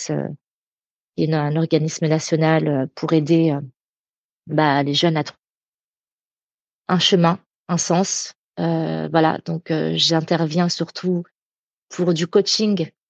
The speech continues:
euh, sans être pour autant du coaching. Ils le savent pas, mais c'est du coaching à travers les valeurs sportives et artistiques,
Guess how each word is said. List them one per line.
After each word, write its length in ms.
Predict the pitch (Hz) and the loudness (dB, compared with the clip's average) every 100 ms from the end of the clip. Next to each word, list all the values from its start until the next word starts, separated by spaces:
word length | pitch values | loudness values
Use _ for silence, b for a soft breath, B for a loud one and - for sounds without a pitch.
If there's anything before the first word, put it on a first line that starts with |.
| - | -4
euh, 400 | 165 156 151 156 | -2 0 0 -2
sans 260 | - 180 | 0 2
être 140 | 180 - | 2 2
pour 120 | 180 | 0
autant 220 | 165 170 | 2 0
du 120 | 156 | -2
coaching. 400 | 160 151 - 190 180 | 0 0 0 0 0
Ils 100 | 156 | 2
le 80 | 156 | 2
savent 240 | 175 170 | 0 -2
pas, 140 | 190 | 0
mais 120 | 175 147 | 0 -2
c'est 160 | - | -4
du 120 | 143 | -6
coaching 480 | 147 151 - 208 226 175 _ _ _ | -4 -4 -2 -2 -2 -8 _ _ _
à 100 | - | -4
travers 380 | - 190 180 185 | 0 2 4 4
les 120 | 175 | 4
valeurs 260 | 165 165 165 | 4 4 2
sportives 540 | - 170 - 196 208 170 175 _ _ - | -2 -4 -2 -2 -2 -2 -12 _ _ 0
et 180 | 190 196 | 2 2
artistiques, 760 | 190 - 175 - - 196 - | -2 -4 -10 -10 -10 -10 -12